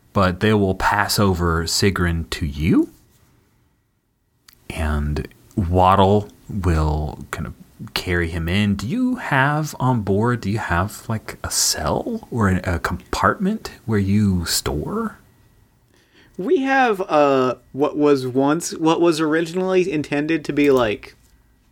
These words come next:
Speaker 2: we have a closet, for lack of a better term, that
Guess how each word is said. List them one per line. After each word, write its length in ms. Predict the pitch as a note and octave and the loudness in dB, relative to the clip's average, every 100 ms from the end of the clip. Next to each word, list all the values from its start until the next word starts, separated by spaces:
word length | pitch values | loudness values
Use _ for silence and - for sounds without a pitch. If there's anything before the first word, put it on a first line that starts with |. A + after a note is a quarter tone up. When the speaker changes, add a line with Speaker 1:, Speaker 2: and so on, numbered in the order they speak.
| _ | _
Speaker 2:
we 100 | B3+ | -4
have 80 | C#4 | -2
a 60 | D#3+ | -4
closet, 580 | - C3 E2+ - - - | 0 0 0 -6 -14 -4
for 120 | D#3+ | 0
lack 200 | E3+ D#3+ | 2 2
of 100 | C#3 | 2
a 60 | |
better 260 | B2 A2+ G2+ | 2 0 -2
term, 260 | - - - | -6 -10 -6
that 960 | - F#3+ - - F#3+ F#3+ A#2+ C3 C#3+ | -2 0 0 2 2 2 2 2 0